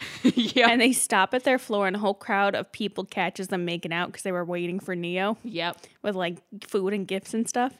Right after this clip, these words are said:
Speaker 1: Yeah, I
Speaker 2: I
Speaker 1: feel
Speaker 2: would hate that.
Speaker 1: Yeah.
Speaker 2: <laughs>
Speaker 1: It's very much, it's very much like the Chosen One scene, you know, where they just try to be like, "Oh my God," it's, you know, like the
Speaker 2: Like he accidentally has a religion now.
Speaker 1: Yes,
Speaker 2: He
Speaker 1: yes, yes, yes.
Speaker 2: accidentally has a following.
Speaker 1: Yes.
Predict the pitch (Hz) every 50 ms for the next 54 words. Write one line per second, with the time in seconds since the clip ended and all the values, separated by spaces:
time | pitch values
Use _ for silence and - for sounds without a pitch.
0 | _ _ 185 196 196 185 170 - - - 233 254 247 269 214 214 196 180 - 180
1 | 165 170 - - 165 196 185 170 165 160 170 - 359 349 - - 220 208 - 208
2 | 214 220 233 247 254 247 - - 214 185 175 190 196 202 208 208 196 - - 190
3 | 180 - 185 - - 185 175 165 175 180 185 185 190 - - 202 196 190 175 170
4 | 165 160 165 160 165 156 - 170 - - - - 165 165 156 156 165 160 165 -
5 | - 170 175 190 185 196 185 180 180 180 180 180 175 165 - - - 196 214 240
6 | 247 254 269 277 285 285 277 240 240 233 233 - 208 208 254 262 262 208 202 240
7 | 285 - - 214 214 208 - - 240 185 - 220 208 208 202 208 185 175 180 175
8 | 180 175 175 165 165 170 - 165 165 156 160 160 - 135 - 220 - 185 208 226
9 | 190 - - 254 - - 180 196 180 170 - 208 214 196 196 185 - - - 185
10 | 185 190 202 180 170 170 - 160 - 151 156 151 143 139 95 71 64 78 113 175
11 | 185 175 - - - -